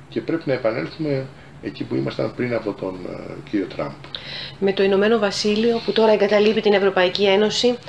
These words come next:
Speaker 2: το Ηνωμένο Βασίλειο θα παραμείνει, ε, στο πλευρό της Ευρωπαϊκής Ένωσης από εδώ και πέρα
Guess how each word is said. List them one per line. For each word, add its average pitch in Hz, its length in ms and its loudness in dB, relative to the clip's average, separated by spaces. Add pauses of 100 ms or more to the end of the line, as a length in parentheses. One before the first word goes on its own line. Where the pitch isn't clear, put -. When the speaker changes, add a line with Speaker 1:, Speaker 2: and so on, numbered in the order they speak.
(180)
Speaker 2:
το 190 80 0
Ηνωμένο 190 280 4
Βασίλειο 202 420 2
θα 196 180 0
παραμείνει, 180 800 2 (340)
ε, 170 500 2 (800)
στο 208 160 -2
πλευρό 196 300 2
της 196 100 -4
Ευρωπαϊκής 185 500 0
Ένωσης 190 600 2
από 190 260 0
εδώ 190 220 2
και 196 140 -2
πέρα 196 460 4